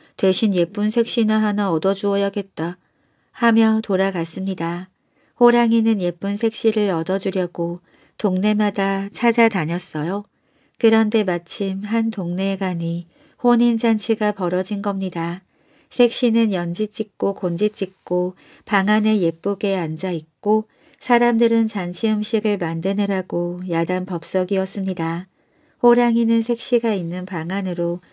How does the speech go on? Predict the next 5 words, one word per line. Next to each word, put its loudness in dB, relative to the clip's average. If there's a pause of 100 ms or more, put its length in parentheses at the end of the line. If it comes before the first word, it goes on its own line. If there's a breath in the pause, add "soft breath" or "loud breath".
(200 soft breath)
훌쩍 2
뛰어 2
들어가 -4 (400)
얼른 2
물고 -4